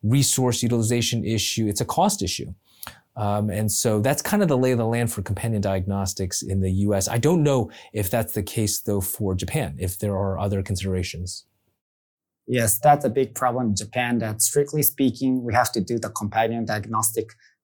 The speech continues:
Speaker 2: to do the treatment for each drug. But that is not convenient. We have to change our minds, but right now we're facing those problems.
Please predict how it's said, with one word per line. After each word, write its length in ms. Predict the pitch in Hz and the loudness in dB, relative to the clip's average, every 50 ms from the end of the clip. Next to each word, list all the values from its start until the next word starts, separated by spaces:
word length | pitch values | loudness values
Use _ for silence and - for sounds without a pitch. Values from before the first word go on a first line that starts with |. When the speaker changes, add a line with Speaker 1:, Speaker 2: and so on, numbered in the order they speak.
| _ - | _ 0
Speaker 2:
to 140 | - 117 | 2 2
do 240 | 107 117 113 107 107 | 4 4 2 0 0
the 340 | 107 101 95 90 87 85 87 - - | 0 0 0 0 0 -2 -6 -6 -2
treatment 460 | - 113 107 110 - 95 95 101 98 | 0 0 -2 -2 -4 -8 -8 -8 -6
for 280 | - - 113 101 101 | -6 -4 -2 -2 -2
each 280 | 90 104 98 92 - - | -2 -2 -2 -2 -4 -4
drug. 400 | - - 110 95 82 80 80 - - - _ _ _ _ _ _ | -2 0 0 2 0 0 -4 -10 -16 -18 _ _ _ _ _ _
But 160 | - 117 113 110 | 2 2 4 4
that 220 | 127 123 123 117 | 4 2 4 4
is 160 | 123 - - | 2 2 2
not 160 | 127 117 113 | 0 -2 -4
convenient. 680 | - - 113 104 104 117 120 127 139 139 143 151 156 151 - - _ _ _ - - - _ - | -2 -2 -2 0 0 2 4 4 6 6 6 4 2 2 -2 -4 _ _ _ -20 -20 -20 _ 2
We 80 | 120 | 4
have 160 | 110 113 107 113 | 4 4 4 2
to 100 | 113 - | -2 -2
change 320 | - - 117 113 104 110 | -2 0 0 0 0 -2
our 100 | 101 104 | -2 -2
minds, 420 | 101 107 113 113 113 117 110 - - | -2 -2 -2 0 0 0 -2 -2 0
but 300 | 113 104 98 104 - - - _ | 0 -2 -2 -4 -10 -14 -6 _
right 120 | 117 113 107 | 2 2 2
now 300 | 107 113 110 107 107 110 | 2 2 0 0 0 0
we're 240 | 107 110 107 101 92 | 0 0 -2 -2 -2
facing 400 | - 110 101 - - 110 98 90 | -2 0 0 0 0 0 -4 -4
those 220 | - 78 - - | -4 -2 -2 -2
problems. 420 | - - 87 82 82 - 85 82 | -2 -2 -4 -4 -4 -8 -14 -18